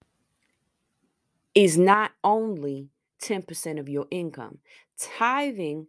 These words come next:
can be ten percent of your gifts, of your time, of your talents, of your generosity, um, of your mentorship, of your fellowship, of your, um, offerings in different ways."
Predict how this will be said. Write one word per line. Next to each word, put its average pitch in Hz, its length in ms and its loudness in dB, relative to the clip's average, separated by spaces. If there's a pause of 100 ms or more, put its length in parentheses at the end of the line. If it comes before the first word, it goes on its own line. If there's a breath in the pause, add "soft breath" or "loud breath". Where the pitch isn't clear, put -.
(300 soft breath)
can 175 240 -6
be 170 380 -6 (280)
ten 202 220 -6
percent 180 440 -8
of 151 140 -4
your 143 160 0
gifts, 170 640 0
of 143 140 -4
your 131 160 -6
time, 196 580 -6
of 139 160 -4
your 131 140 -6
talents, 170 800 -4
of 139 280 -2
your 131 460 -2
generosity, 147 1160 -2 (400 loud breath)
um, 135 680 -4 (400)
of 156 140 2
your 151 140 4
mentorship, 185 880 0
of 139 120 -6
your 131 120 -6
fellowship, 175 960 0
of 143 260 -2
your, 139 640 -2 (440 loud breath)
um, 131 360 -2 (640)
offerings 220 920 4
in 180 220 0
different 185 380 -4
ways." 190 720 -2